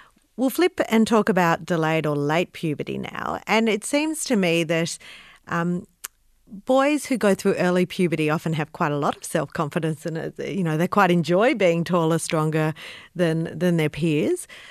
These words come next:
But boys who have delayed or late puberty often really, um, struggle with their self-esteem, um, and self-worth, and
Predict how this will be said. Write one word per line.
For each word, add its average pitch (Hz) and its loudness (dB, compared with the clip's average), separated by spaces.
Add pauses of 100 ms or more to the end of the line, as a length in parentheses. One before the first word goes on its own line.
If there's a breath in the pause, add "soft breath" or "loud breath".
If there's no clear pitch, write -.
(160 loud breath)
But 254 0
boys 277 2 (100)
who 262 2
have 185 -4
delayed 170 0
or 160 0
late 147 -2
puberty 156 -4 (540 loud breath)
often 202 2
really, 247 -2 (180)
um, 175 -2
struggle 165 0
with 165 -4
their 165 0
self-esteem, 214 2
um, 156 -6
and 160 -4
self-worth, 156 -2
and 185 2